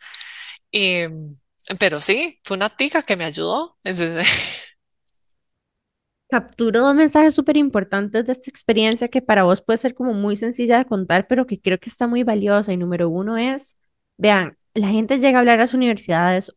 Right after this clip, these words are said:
Speaker 2: o usted ve charlas todo el tiempo, ¿verdad? Hoy en día incluso hay muchas charlas virtuales. Y me encanta que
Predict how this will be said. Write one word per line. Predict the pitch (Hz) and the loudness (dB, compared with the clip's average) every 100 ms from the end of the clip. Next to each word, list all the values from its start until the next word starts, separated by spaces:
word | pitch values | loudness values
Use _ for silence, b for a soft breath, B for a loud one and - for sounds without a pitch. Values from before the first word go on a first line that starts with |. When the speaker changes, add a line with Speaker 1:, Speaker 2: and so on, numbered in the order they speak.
| - | -6
Speaker 2:
o | 190 | -4
usted | - 226 | 0 2
ve | 254 | 2
charlas | 254 226 220 - - | 2 2 2 0 -4
todo | 190 | -2
el | 190 190 | -2 -2
tiempo, | 175 160 170 - - _ | -4 -4 -8 -14 -20 _
¿verdad? | 175 175 202 202 | -4 0 0 0
Hoy | - 240 | 4 4
en | 269 | 4
día | 254 | 0
incluso | 254 262 247 | -2 -2 -2
hay | 254 | 0
muchas | 233 233 247 | -2 -6 -6
charlas | - 196 196 202 | 0 2 2 0
virtuales. | 185 - 165 147 190 - _ _ _ _ _ | -2 -2 -2 -2 -8 -20 _ _ _ _ _
Y | 220 | -4
me | 214 | -2
encanta | 202 202 220 226 247 277 | -2 0 0 2 -2 -4
que | - 254 247 269 | -2 -2 0 -6